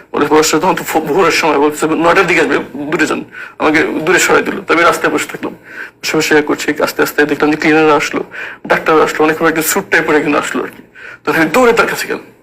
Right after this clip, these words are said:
সে দেখলাম আমাকে লুঙ্গি পরে একটু দৌড়ে আসছে দেখে সে তার মোবাইলটা তাতে পকেট হয়ে পড়ে, যাতে ভয়,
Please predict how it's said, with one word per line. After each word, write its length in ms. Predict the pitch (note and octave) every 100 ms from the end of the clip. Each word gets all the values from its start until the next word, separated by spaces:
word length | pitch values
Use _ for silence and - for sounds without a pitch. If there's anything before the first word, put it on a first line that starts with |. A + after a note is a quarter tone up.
| - - -
সে 160 | - F3+
দেখলাম 240 | G3 G3+
আমাকে 260 | F#3 G3+ G3
লুঙ্গি 260 | E3+ G3+
পরে 120 | G3+
একটু 200 | G3+ G#3
দৌড়ে 220 | E3 F#3 G3
আসছে 180 | -
দেখে 140 | F#3+ F#3
সে 120 | -
তার 120 | G3
মোবাইলটা 320 | E3+ F#3+ G3+
তাতে 240 | F#3 F3 F#3+
পকেট 220 | E3 E3
হয়ে 140 | D#3+ D#3
পড়ে, 140 | - C#3+
যাতে 200 | D3 D#3 - B2+
ভয়, 220 | F3